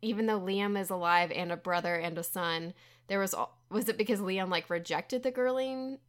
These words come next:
ans-, or, um, role as heir or something? Or, like, why was the whole,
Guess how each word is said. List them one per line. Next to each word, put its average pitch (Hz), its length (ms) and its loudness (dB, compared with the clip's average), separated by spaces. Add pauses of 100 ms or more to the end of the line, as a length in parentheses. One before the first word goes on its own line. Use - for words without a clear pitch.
(100)
ans-, 233 420 -2
or, 208 360 -2
um, 208 420 -2 (100)
role 226 540 2
as 226 380 -2 (100)
heir 240 480 -2
or 254 120 0
something? 262 440 -4
Or, 214 200 0
like, 196 180 0
why 190 240 6
was 254 200 2
the 233 140 -2
whole, 208 760 0